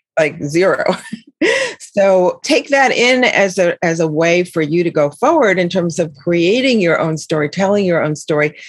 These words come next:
and making sure that you have ongoing, sustained content that flows out. Because, you know, someone calls me, it's,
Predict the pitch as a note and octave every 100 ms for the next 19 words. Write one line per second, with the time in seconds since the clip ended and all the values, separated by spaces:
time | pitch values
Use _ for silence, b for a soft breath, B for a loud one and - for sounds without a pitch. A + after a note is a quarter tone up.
0 | B F3 F#3+ G3+ F#3 - F3+ E3+ - E3
1 | E3 D#3 B B - E3+ F#3 E3+ D#3+ D#3
2 | D3+ D3+ D3 - - D#3 D3 - - D#3
3 | E3+ D#3 A2+ G#2 F2 C#3+ A#2+ B2 G2+ G2
4 | - B B B E3 D#3 E3+ D#3+ - F#3
5 | E3 D#3 F#3 F3+ F3 E3 E3 D3 D3 -